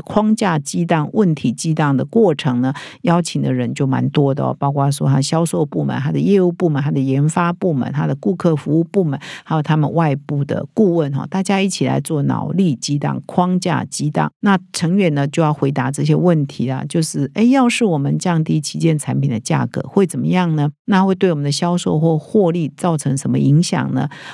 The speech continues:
或者是说他们也要回答这个问题，就是我们要怎么样才能在新的目标市场中找到能够负担我们目前涨价过后的耳机产品的顾客？也就是说现在的产品比较贵了嘛，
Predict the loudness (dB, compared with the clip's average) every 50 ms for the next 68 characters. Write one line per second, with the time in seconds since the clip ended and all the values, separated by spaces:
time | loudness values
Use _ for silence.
0 | -8 0 2 2 2 2 0 -2 -4 -6 -8 -6 -2 -2 -2 -2 0 0 0 0
1 | 2 2 2 2 2 2 2 2 0 0 0 0 -2 -2 -2 -4 -2 0 2 2
2 | 2 2 0 -2 -2 -2 -2 -2 -2 -2 -4 -4 -2 0 0 2 4 4 4 4
3 | 4 4 4 2 0 -2 -2 0 2 4 4 4 2 0 -4 _ -4 -2 0 2
4 | 2 2 2 0 0 0 -2 -2 -2 0 2 4 4 4 4 4 2 2 2 2
5 | 2 2 2 2 0 0 0 0 -2 -2 -2 -4 -4 -6 -6 -6 -4 -2 -2 -2
6 | -2 -4 -4 -2 0 0 0 0 -2 0 0 2 2 2 -2 -4 -4 -4 -2 0
7 | 0 0 -2 -2 -2 -2 -2 0 0 0 0 0 -2 -2 -2 -2 0 0 0 2
8 | 2 0 0 -2 -2 -4 -4 -4 -4 -4 -2 -2 -2 0 0 0 0 0 0 0
9 | 0 2 2 0 0 0 -2 -2 -4 -6 -8 -4 -2 -2 -2 -2 -2 -2 -2 -2
10 | -4 -4 -4 -2 -2 -2 0 -2 -4 -6 -6 -8 -4 0 2 2 2 2 0 0
11 | 0 0 -4 -10 -20 -16 _ -4 -2 -2 0 -2 0 2 2 2 0 0 -2 -2
12 | 0 0 2 0 0 0 0 0 0 0 0 0 -2 -4 -6 -6 _ 0 2 2
13 | 2 2 0 -2 -6 -8 -8